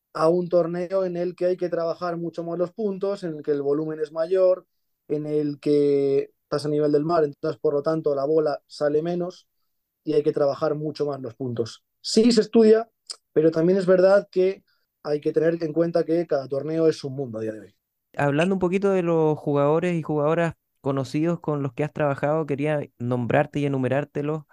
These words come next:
Speaker 2: para que tú me dijeras algún concepto, alguna característica física que destacarías de ellos, ¿te parece?
Speaker 1: Perfecto, fantástico, me gusta, sí.
Speaker 2: Vamos con Chingo,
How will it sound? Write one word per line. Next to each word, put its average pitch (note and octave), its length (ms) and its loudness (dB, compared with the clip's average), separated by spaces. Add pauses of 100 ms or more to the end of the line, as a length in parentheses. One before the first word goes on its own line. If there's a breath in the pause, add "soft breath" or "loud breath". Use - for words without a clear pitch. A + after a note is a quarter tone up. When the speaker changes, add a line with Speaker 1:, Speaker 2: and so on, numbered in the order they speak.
(160 soft breath)
Speaker 2:
para A#2 220 2
que A2+ 100 -2
tú C#3 280 2
me A#2+ 240 -2
dijeras C3+ 320 0
algún C3 240 0
concepto, B2 800 -2
alguna A#2 340 -2
característica A#2+ 640 -4
física B2+ 400 -4
que A#2 120 -4
destacarías A#2 540 -2
de A2+ 120 0
ellos, G2+ 160 -2
¿te G#2 80 -6
parece? C3 320 -2
Speaker 1:
Perfecto, C#3 240 2
fantástico, B2+ 500 0
me A#2+ 120 -6
gusta, C#3+ 260 0
sí. C#3 120 -4 (260)
Speaker 2:
Vamos D#3 340 0
con E3+ 460 0
Chingo, E3+ 460 0